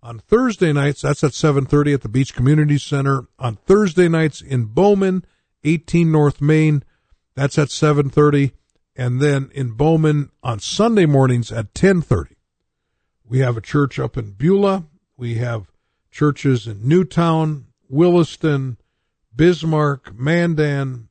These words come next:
Minot. Um, am I forgetting anybody nearby that might be close by? Maybe I did. Uh, but anyway, we've got churches all over this part of the state. We're gonna have a lot more before this is over if the Lord tarries. That's, that's my plan.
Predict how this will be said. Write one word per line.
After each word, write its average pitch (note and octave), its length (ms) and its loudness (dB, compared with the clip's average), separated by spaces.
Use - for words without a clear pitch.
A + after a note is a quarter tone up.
Minot. D#3 840 -2
Um, A2 500 -4
am B2 100 -8
I A#2 80 -4
forgetting C#3 460 -2
anybody C#3 360 2
nearby C3+ 500 0
that A#2+ 140 -4
might B2 180 -2
be B2 120 -8
close B2 320 -6
by? A#2+ 280 -8
Maybe A2+ 280 -6
I G2 100 -12
did. C2+ 240 -16
Uh, G2+ 280 -6
but B2+ 220 0
anyway, D#3 280 6
we've C#3 180 4
got C3+ 180 -2
churches C3 380 -2
all C#3+ 200 4
over C#3+ 180 2
this C3 120 -4
part C#3+ 220 -2
of C3 60 -2
the B2+ 80 -4
state. D#3 320 0
We're C3 100 -8
gonna C3 140 0
have C3 160 2
a A#2+ 60 2
lot C3 260 -2
more C#3 180 -2
before B2+ 360 -2
this B2 200 -8
is A#2+ 80 -12
over C3 240 2
if A#2 120 -4
the A#2+ 80 -8
Lord A#2+ 300 -2
tarries. A#2+ 440 -14
That's, A2+ 260 -6
that's B2 280 -10
my A2 180 -18
plan. E2+ 260 -16